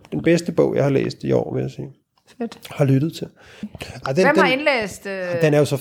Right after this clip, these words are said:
Speaker 1: det er jo ham der,
Speaker 2: Nå.
Speaker 1: Claes Bang.
Speaker 2: Nå ja,
Speaker 1: Der har
Speaker 2: han
Speaker 1: indlæst
Speaker 2: er
Speaker 1: Kasper.
Speaker 2: mega
Speaker 1: Han, altså, det er simpelthen bare,
Speaker 2: chokolade-
Speaker 1: altså, han kunne, han kunne
Speaker 2: Han kunne
Speaker 1: fandme
Speaker 2: læse
Speaker 1: læse en
Speaker 2: en,
Speaker 1: kedelig bog op,
Speaker 2: ja,
Speaker 1: men
Speaker 2: sådan
Speaker 1: ville
Speaker 2: en
Speaker 1: stadig være hooked.
Speaker 2: IKEA-instruktion, og det
Speaker 1: Ja,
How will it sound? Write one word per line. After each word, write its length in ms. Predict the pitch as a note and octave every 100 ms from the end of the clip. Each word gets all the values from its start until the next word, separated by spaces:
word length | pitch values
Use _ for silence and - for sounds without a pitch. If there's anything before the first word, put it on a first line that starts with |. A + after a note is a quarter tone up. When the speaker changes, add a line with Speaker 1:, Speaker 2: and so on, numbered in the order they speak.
| -
Speaker 1:
det 80 | C#3+
er 40 |
jo 100 | C#3
ham 120 | B2+
der, 60 | A#2
Speaker 2:
Nå. 60 | -
Speaker 1:
Claes 200 | B2+ A#2
Bang. 200 | - F#2 _ _ _ _ -
Speaker 2:
Nå 60 |
ja, 180 | D4 D4
Speaker 1:
Der 60 | -
har 100 | C#3+
Speaker 2:
han 100 | D3
Speaker 1:
indlæst 240 | D#3 D#3
Speaker 2:
er 40 | -
Speaker 1:
Kasper. 260 | D3+ A3
Speaker 2:
mega 120 | A3 G#3+
Speaker 1:
Han, 180 | F#3+
altså, 160 | F#3+ F3+ E3+
det 60 |
er 20 | E3+
simpelthen 340 | F3+ E3+ D3+
bare, 100 | D3+
Speaker 2:
chokolade- 180 | D#3+ D3+
Speaker 1:
altså, 140 | D3
han 140 | D#3 D#3+
kunne, 200 | E3 D3+ - _ _ _
han 120 | D#3+ E3+
kunne 80 | A3
Speaker 2:
Han 80 | A3+
kunne 80 |
Speaker 1:
fandme 140 | F3 F#3+
Speaker 2:
læse 100 | F#3
Speaker 1:
læse 200 | F3 D3+
en 60 | E3+
Speaker 2:
en, 60 |
Speaker 1:
kedelig 400 | F#3 F3 F#3 F3+
bog 180 | D#3+ C#3+
op, 140 | C3 C3
Speaker 2:
ja, 60 |
Speaker 1:
men 80 | -
Speaker 2:
sådan 120 | C#3
Speaker 1:
ville 80 | D3
Speaker 2:
en 20 | F3+
Speaker 1:
stadig 240 | D3+ D#3
være 80 | C#3
hooked. 140 | - A3+
Speaker 2:
IKEA-instruktion, 800 | G#3 G3 - F3+ - G#3 F#3+ -
og 140 | F3
det 60 |
Speaker 1:
Ja, 40 | F3+